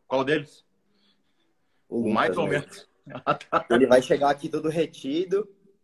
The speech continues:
Speaker 2: já tá lixando todo dia aí, que eu tô sabendo.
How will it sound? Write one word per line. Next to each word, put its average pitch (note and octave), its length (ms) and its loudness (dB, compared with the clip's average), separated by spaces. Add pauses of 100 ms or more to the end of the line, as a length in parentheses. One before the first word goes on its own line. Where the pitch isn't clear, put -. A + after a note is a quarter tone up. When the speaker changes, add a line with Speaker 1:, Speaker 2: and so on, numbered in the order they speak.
(160)
Speaker 2:
já B2 160 -6
tá C3 140 -2
lixando C#3+ 400 -8
todo D3+ 260 -4
dia C3+ 340 -2
aí, B2+ 220 -4
que - 80 -10
eu C#3 80 -8
tô C3 80 -10
sabendo. B2 580 -6